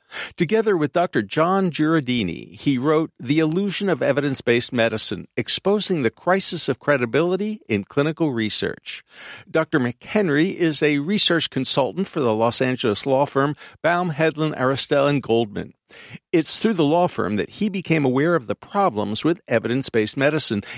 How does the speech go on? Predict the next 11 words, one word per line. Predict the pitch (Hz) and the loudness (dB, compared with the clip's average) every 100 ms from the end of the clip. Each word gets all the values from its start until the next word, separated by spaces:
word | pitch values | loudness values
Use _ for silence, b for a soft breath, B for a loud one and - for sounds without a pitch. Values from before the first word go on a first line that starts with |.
| - | -4
and | 147 143 135 | 0 0 0
worked | 131 202 - - | -2 -2 -4 -4
with | 120 110 - | 0 0 2
Doctor | 170 - 208 | -2 0 -4
Giordini | - 175 170 165 110 95 90 | 0 0 2 0 0 0 0
on | 117 127 | 0 0
The | 131 | 2
Illusion | 143 143 208 147 92 90 117 | 2 2 2 0 0 -2 0
of | 139 - - | -2 -4 -4
Evidence-based | 95 98 113 - 107 117 | -2 -2 -4 0 0 0
medicine. | 131 131 147 - 92 | -4 -4 -6 -10 -12